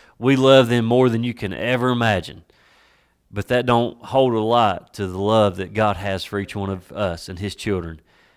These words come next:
He loves us more than we can ever imagine. I know the odds are of every one of us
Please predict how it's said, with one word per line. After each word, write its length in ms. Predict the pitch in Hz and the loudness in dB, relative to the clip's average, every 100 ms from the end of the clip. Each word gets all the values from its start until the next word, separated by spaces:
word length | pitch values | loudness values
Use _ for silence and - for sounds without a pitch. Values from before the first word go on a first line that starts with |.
| _ _ _ _ _ | _ _ _ _ _
He 80 | 101 | -4
loves 180 | 113 101 | -4 -2
us 160 | - | -8
more 260 | 113 120 120 | -2 0 0
than 140 | 104 | 0
we 140 | 107 117 | -4 -6
can 160 | 98 | -8
ever 460 | - 120 107 85 82 _ | -6 -2 -2 -4 -10 _
imagine. 440 | 95 95 95 90 104 | -10 -6 -4 -4 -2
I 80 | 127 | 2
know 200 | 139 127 | 4 4
the 140 | 107 | 2
odds 340 | 110 127 113 | 4 4 4
are 200 | 104 95 - _ _ _ - | 0 -6 -10 _ _ _ -12
of 160 | 98 | 0
every 240 | 127 127 135 | 2 4 2
one 160 | 135 | 2
of 80 | 123 | 4
us 400 | 127 - - | 4 2 -6